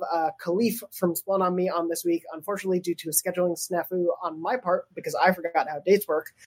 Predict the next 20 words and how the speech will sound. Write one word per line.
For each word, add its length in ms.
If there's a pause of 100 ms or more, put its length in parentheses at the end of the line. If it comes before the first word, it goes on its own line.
(220)
uh, 220
the 100
timing 360
didn't 180
work 180
out 140
this 160
week, 180
but 160
we 80
hope 200
to 60
have 120
him 100
on 200
next 260
week. 220 (160)
Uh, 260 (300)
but 140
please 300